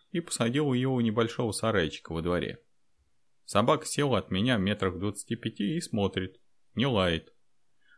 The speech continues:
Думаю, что ж с ним делать? Надо вести разговор.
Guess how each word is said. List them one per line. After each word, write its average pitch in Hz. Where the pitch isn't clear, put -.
Думаю, 95
что -
ж -
с -
ним 95
делать? 87
Надо 113
вести 117
разговор. 131